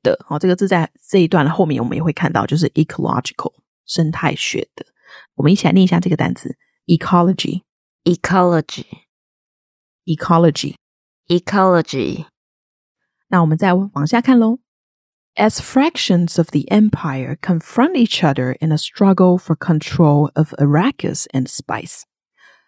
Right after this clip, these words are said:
Speaker 1: 帝国的各个派系在争夺对厄拉克斯和香料的控制上面相互对抗。好，所以刚刚讲了那么多层次的交互作用，其实呢，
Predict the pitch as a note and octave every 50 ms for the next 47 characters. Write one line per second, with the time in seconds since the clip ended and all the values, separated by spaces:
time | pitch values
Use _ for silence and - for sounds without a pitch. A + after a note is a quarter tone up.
0 | _ _ _ _ - D4 C#4 A#3 - E3 D#3+ D3+ D3+ - - C#4 B3+ - - -
1 | - - A#3 F#3+ D#3 D3 - - F3 D#3+ - - - G3+ F3+ E3+ - - A3+ A3
2 | A3 A3 G3+ E3 C#3+ C#3+ - E3+ E3 D3+ - - A3 A3 G#3+ G3+ G3+ - - -
3 | G#3+ G3+ G3 F#3+ - - - F#3 F#3+ F#3 F#3+ F#3+ E3+ - - - - - A#3+ A#3+
4 | B3 C4 C4 G#3+ F3 D#3+ - - F3+ F3 - F3+ F3 - D#3 D3+ D3+ D3 C3 D3
5 | - - - D#3+ C#3+ C#3+ D3+ - - D#3 - D3+ - - A#2+ - - - - -
6 | - _ _ _ _ _ _ _ _ _ _ - - - - - - - - C4+
7 | - C4+ C#4+ C#4+ C4+ - E3 C#3+ D3+ E3+ F#3 A3 G#3 F#3+ F3 - F3 E3+ E3+ F3
8 | - - E3+ C#3+ B2 - - - F3+ D3+ C#3+ C#3+ - D#3+ D3+ D#3+ E3+ E3+ D#3+ -
9 | - C3+ C3 C#3 C3 A#2 - - - F3+ - - F3+ D#3+ D3 C#3+ C#3+